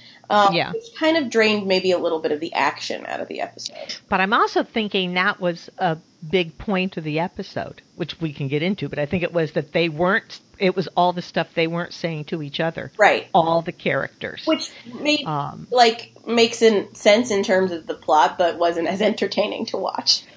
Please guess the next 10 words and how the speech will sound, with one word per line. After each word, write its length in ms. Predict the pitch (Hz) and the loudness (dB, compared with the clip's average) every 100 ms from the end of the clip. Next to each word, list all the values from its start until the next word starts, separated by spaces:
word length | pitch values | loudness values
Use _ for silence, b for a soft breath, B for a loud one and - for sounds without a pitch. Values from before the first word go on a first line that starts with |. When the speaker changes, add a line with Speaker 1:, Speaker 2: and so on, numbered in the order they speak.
| b b | b b
Speaker 2:
Right, 600 | 240 277 277 220 180 151 226 | -2 4 6 6 4 2 2
right. 340 | 220 190 165 | 4 4 2
I 140 | 285 440 | 2 2
didn't 400 | 508 508 427 - - | 2 4 2 0 -6
find 400 | 247 233 247 254 | -2 0 0 2
it 240 | 185 - - | 0 0 -8
slow 1040 | - - 190 175 160 165 185 254 415 440 B B B B | -14 -12 -8 0 2 4 4 6 6 4 B B B B
so 320 | - 254 226 | -2 0 2
much 360 | 233 240 240 - | 2 2 2 0
as 220 | 233 226 | 0 0